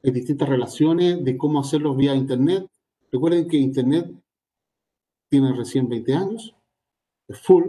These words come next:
Antes existían otros conceptos, el edi, el fax, y se hacían los modelos de negocio. Hoy día ganamos en mucho, ¿no es cierto? En instantaneidad, es más rápido, es más seguro, en, en algunos casos, eh, hay más información, puedo compartir,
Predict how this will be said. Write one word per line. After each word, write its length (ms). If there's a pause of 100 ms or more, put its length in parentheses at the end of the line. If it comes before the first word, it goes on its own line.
(320)
Antes 260
existían 400
otros 340
conceptos, 600
el 140
edi, 380 (540)
el 120
fax, 480 (140)
y 80
se 100
hacían 280
los 80
modelos 240
de 60
negocio. 260
Hoy 140
día 300 (360)
ganamos 480
en 60
mucho, 320
¿no 80
es 60
cierto? 400
En 200
instantaneidad, 1080 (280)
es 100
más 160
rápido, 500 (680)
es 80
más 160
seguro, 640
en, 200
en 180
algunos 400
casos, 340 (640)
eh, 180
hay 120
más 140
información, 680
puedo 240
compartir, 680